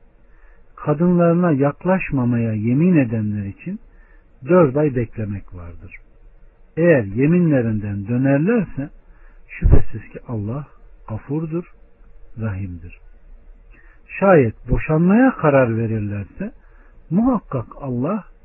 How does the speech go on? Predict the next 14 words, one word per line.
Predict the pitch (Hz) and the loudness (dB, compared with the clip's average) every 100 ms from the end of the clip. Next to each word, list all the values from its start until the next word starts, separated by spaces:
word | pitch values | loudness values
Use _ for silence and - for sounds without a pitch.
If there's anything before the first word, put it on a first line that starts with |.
| - - | -20 -4
semidir, | 131 156 180 139 214 - - - - | -2 2 0 0 -6 -8 -20 -20 -16
alimdir. | 123 113 95 87 82 87 - - - - - - - - - | -8 -6 -6 -10 -14 -18 -20 -20 -20 -20 -20 -20 -20 -20 -14
İla | 185 165 117 156 - - - - | -4 -2 -2 -4 -10 -20 -20 -14
yemin | 127 135 139 120 | -4 0 2 0
demektir. | 98 92 92 - 165 - _ - - _ - - - - - | -4 -10 -14 -16 -20 -20 _ -20 -20 _ -20 -20 -20 -16 4
Bir | 185 165 | 4 4
kimse | - 117 - | -4 -6 -6
karısıyla | 113 - 135 139 - 135 104 90 - - - - - - | -12 -6 -6 -6 -6 -6 -6 -10 -18 -20 -20 -20 -20 -10
cinsi | 123 120 - | -6 -4 0
münasebette | 208 156 131 110 110 113 - 113 101 | 2 4 2 -2 -4 -6 -4 -8 -2
bulunmamak | 131 165 151 123 110 107 | 0 2 2 2 0 -2
üzere | 98 98 98 | -6 -6 -8
yemin | 98 127 147 | -4 0 2
ederse, | 143 113 101 92 - 180 | 2 0 -4 -10 -12 -16